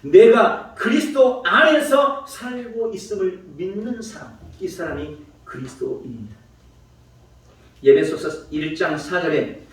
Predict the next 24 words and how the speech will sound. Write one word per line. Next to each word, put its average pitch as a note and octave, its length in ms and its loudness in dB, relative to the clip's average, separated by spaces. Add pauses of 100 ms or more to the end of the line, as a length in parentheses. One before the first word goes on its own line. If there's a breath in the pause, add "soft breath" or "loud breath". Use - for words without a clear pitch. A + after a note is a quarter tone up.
(180 soft breath)
곧 F3+ 220 4
창세전에 A3 1040 2
그리스도 A3 560 4
안에서 A3 840 4
우리를 G#3 400 6
택하사 - 800 0
우리로 G#3 360 4
사랑 D4 380 2
안에서 A3+ 720 2
그 - 140 6
앞에 - 320 2
거룩하고 - 880 2
흠이 B3 500 -2
없게 - 680 2
하시려고, - 640 0 (160)
칠 D#4 280 -4
절에 - 440 0 (100)
우리는 G#3+ 640 4
그리스도 A3+ 600 4
안에서 - 840 4
그의 G#3+ 500 6
은혜의 C4 380 4
풍성함을 C#4+ 600 -4
따라 F3+ 360 -4